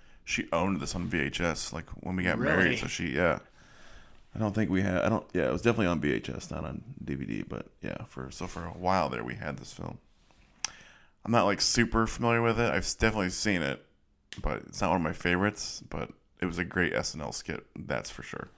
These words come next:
Speaker 2: I just
Speaker 1: You talking to me? Talking to me?
Speaker 2: This is
Speaker 1: Him?
Speaker 2: This movie is so stupid, and it's, it's not a good movie. Like, I'm
Speaker 1: What's
Speaker 2: not gonna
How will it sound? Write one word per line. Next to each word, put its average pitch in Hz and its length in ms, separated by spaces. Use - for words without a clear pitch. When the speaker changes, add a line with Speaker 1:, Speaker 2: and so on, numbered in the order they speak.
Speaker 2:
I 120 200
just 104 340
Speaker 1:
You 123 80
talking 131 220
to 143 80
me? 190 100
Talking 131 260
to 151 80
me? 196 140
Speaker 2:
This 165 340
is 175 220
Speaker 1:
Him? - 60
Speaker 2:
This 160 200
movie 170 360
is 135 160
so 143 240
stupid, 143 840
and 143 160
it's, - 240
it's 170 180
not 147 240
a 123 60
good 110 200
movie. 113 280
Like, 127 220
I'm 170 140
Speaker 1:
What's 156 220
Speaker 2:
not 143 60
gonna - 60